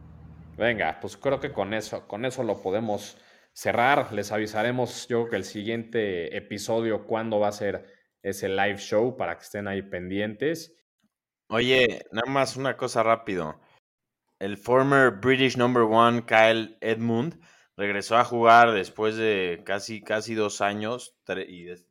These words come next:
Speaker 2: tres operaciones de rodilla. Ya está jugando Challengers y ahorita me parece que recibió un wildcat para Washington y, pues, siempre es una buena noticia.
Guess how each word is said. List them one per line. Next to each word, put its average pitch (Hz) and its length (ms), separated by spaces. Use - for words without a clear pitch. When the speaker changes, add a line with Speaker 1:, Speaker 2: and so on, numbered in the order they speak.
Speaker 2:
tres 101 540
operaciones 95 720
de 92 120
rodilla. 95 720
Ya 101 240
está 104 260
jugando 98 480
Challengers 117 960
y 107 280
ahorita 87 400
me 87 120
parece 85 480
que 78 420
recibió 87 400
un 92 80
wildcat 87 500
para 78 220
Washington 98 680
y, 85 40
pues, - 160
siempre 85 280
es - 100
una 82 140
buena 82 260
noticia. 80 560